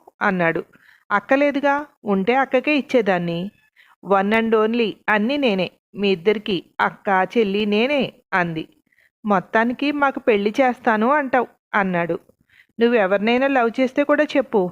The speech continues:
నేను హెల్ప్ చేస్తాను" అంది. "అంత లేదురా, అంత ఇష్టం ఎవ్వరి మీద కలగలేదు ఇప్పటి వరకు" అన్నాడు సిద్ధు. "సరే అన్నా, అక్కడికి వెళ్ళాక ఫోన్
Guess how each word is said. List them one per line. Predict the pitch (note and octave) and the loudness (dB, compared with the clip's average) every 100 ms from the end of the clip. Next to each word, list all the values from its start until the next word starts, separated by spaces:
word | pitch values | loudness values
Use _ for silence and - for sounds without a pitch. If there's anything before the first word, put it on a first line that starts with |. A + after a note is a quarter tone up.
| - - - | -8 -14 -4
నేను | A3+ C4 | 0 2
హెల్ప్ | B3 F#3+ - | 0 0 0
చేస్తాను" | C#4+ C#4+ - B3 F3 F3+ _ _ | -2 -2 0 0 0 -8 _ _
అంది. | F#3+ F3+ E3+ - _ _ _ _ _ - | -2 -2 -4 -10 _ _ _ _ _ -4
"అంత | G#3+ G#3+ G#3+ | -2 0 0
లేదురా, | A3+ A3 A3 A#3 A3 G#3 - _ _ | 2 2 0 0 0 -4 -12 _ _
అంత | G3+ G3+ G#3 | 0 0 0
ఇష్టం | G3+ - A#3+ C4 | -2 0 0 2
ఎవ్వరి | A3+ F3+ G#3 | 0 0 0
మీద | A3 A3 | 0 0
కలగలేదు | C4 B3+ B3 B3+ B3 | 0 0 2 2 0
ఇప్పటి | A#3 A#3 A3+ | 0 0 0
వరకు" | A3+ G#3 A3+ - _ | -2 -2 -4 -4 _
అన్నాడు | A3 A3+ G#3 G#3 | -4 0 0 0
సిద్ధు. | A#3+ E3 E3 - _ _ _ _ _ _ _ | -4 -2 -4 -6 _ _ _ _ _ _ _
"సరే | A#3 G#3 A3+ | 0 2 2
అన్నా, | A#3+ A3+ G#3+ G#3+ - | 2 0 -2 -4 -6
అక్కడికి | G#3 G#3 G#3+ G3+ | -4 0 0 2
వెళ్ళాక | G3+ A3 B3 | 2 2 0
ఫోన్ | C4+ B3 G#3 | 0 0 0